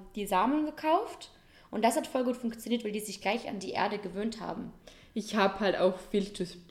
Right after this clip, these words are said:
Speaker 2: äh, zu spät gesät, glaub ich. Ich
Speaker 1: Ja.
Speaker 2: hätte es früher machen sollen.
Speaker 1: Ja.
Speaker 2: Im März vielleicht sogar noch, dann wär's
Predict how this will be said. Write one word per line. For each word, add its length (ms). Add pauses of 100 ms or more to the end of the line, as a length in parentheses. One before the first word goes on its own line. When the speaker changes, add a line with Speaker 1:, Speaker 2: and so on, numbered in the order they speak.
(220)
Speaker 2:
äh, 120
zu 140
spät 300
gesät, 360
glaub 220
ich. 220 (420)
Ich 100
Speaker 1:
Ja. 140
Speaker 2:
hätte 200
es 140
früher 280
machen 300
sollen. 360 (240)
Speaker 1:
Ja. 320 (340)
Speaker 2:
Im 200
März 480
vielleicht 480
sogar 360
noch, 240
dann 260
wär's 240